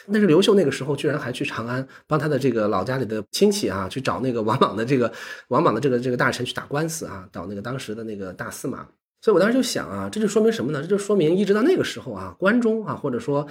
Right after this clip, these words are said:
南阳那一片儿，呃，其实还是比较安定的。可能就是说王莽最终没有解决掉关东那边的大量的这个饥荒造成的流民这个问题，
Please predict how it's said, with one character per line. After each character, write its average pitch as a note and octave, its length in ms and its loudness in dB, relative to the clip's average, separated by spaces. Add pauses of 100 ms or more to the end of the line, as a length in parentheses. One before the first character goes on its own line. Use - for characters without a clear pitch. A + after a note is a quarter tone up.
(140)
南 B2 180 4
阳 A2+ 160 4
那 B2 60 2
一 G#2+ 100 2
片 A2 160 -4
儿， F2 140 -6 (280)
呃， A2 120 -10
其 - 120 -8
实 D#3+ 40 -6
还 D3+ 100 -2
是 D#3+ 80 -2
比 D3+ 120 -4
较 C3+ 80 0
安 D#3+ 200 -2
定 D3 220 0
的。 D#2+ 100 -16 (360)
可 - 160 0
能 C#3 100 6
就 A#3 100 6
是 G3+ 80 6
说 G3 220 4
王 D#3+ 160 4
莽 A#2 160 2
最 G3 140 4
终 G#3 120 4
没 F#3 100 6
有 F3+ 120 4
解 A#2+ 220 0
决 G2 120 -6
掉 C3 220 -2
关 D#3+ 240 0
东 E3+ 140 4
那 D3 100 4
边 C#3 220 0
的 C3+ 80 -2
大 D#3 180 -2
量 B2+ 160 -4
的 A2 60 -6
这 A#2+ 100 -8
个 A2 80 -10
饥 E3 160 -4
荒 D#3 180 -2
造 D3+ 160 0
成 C#3+ 140 -4
的 B2+ 80 -4
流 A2 160 0
民 D3 160 2
这 D#3 80 -2
个 E3 80 0
问 F#3+ 160 2
题， - 340 -12